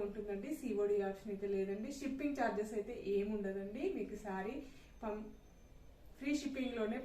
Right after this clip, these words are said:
పంపిస్తామండి. సింగిల్ సారీ కూడా హోమ్ డెలివరీ అయితే ఉంటుంది. All over India ఫ్రీ షిప్పింగ్ ఉంటుంది. ఏ ఊరికైనా, ఎక్కడికైనా మీ హోమ్ డెలివరీ అయితే ఉంటుంది. సారీ వచ్చేసి, నెక్స్ట్ సారీ చూద్దామండి మనము.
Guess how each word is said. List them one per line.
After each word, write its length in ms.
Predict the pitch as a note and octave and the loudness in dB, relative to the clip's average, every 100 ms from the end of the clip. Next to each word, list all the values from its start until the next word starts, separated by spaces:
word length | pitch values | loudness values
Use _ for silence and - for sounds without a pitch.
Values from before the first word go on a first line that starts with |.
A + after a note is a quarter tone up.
| G3+ | 0
పంపిస్తామండి. 760 | G3+ A3 - G#3+ G3+ G3 C4 A#4+ C5 - - - - - - - - - - | 0 -2 -2 -2 0 0 4 4 2 -4 -14 -16 -16 -18 -18 -18 -18 -12 -2
సింగిల్ 340 | C4 C4+ D4+ C#4 | 4 6 6 6
సారీ 160 | B3 A#3 | 4 4
కూడా 140 | A3+ C4+ B3+ | 0 0 0
హోమ్ 180 | A3 A3 | 0 2
డెలివరీ 260 | G#3+ G3+ G3 | 4 4 4
అయితే 140 | F#3 G3+ F#3+ | 2 -2 -2
ఉంటుంది. 380 | F#3+ G3+ A3+ G#4 B4 - - A3+ | -2 0 6 6 6 -4 0 4
All 100 | B3+ B3+ | 6 4
over 120 | A3+ G#3+ | 4 4
India 260 | G3+ G3+ G#3 | 4 4 2
ఫ్రీ 100 | A3+ - | -2 -2
షిప్పింగ్ 320 | - A3 A3+ | -4 0 4
ఉంటుంది. 300 | G#3+ A#3 G4 C#4+ G#3 | 4 6 6 6 6
ఏ 80 | G3 | 6
ఊరికైనా, 400 | G#3 - G#3 C4 F4 G#3+ | 4 2 0 0 2 0
ఎక్కడికైనా 540 | G#3+ G#3 A3 G#3 C#4+ C5+ - - - G#3+ A3 | 0 0 0 0 0 0 -2 -10 -10 -2 2
మీ 100 | A3 A3 G#3+ G#3+ - - - - - - - - | 4 4 2 -2 -12 -14 -12 -12 -12 -12 -8 0
హోమ్ 180 | B3 B3 | 2 4
డెలివరీ 280 | A#3 A3+ G#3 | 4 4 4
అయితే 160 | G3 A3+ G3+ | 4 2 0
ఉంటుంది. 340 | G3 G3 A3 F4 | 2 0 2 0
సారీ 260 | B3+ G3 G3 F#3+ | 2 4 6 4
వచ్చేసి, 360 | G3+ G3 D#4 G#4+ G4 - - - - - B3+ | 2 0 4 4 4 0 -10 -14 -14 -6 2
నెక్స్ట్ 220 | C#4+ C#4+ D#4 | 2 4 2
సారీ 220 | C4+ G#3+ G#3+ | 4 4 4
చూద్దామండి 480 | G#3 G#3 G#3 G3+ G3+ | 2 2 2 2 0
మనము. 240 | G3+ A#3 | 0 2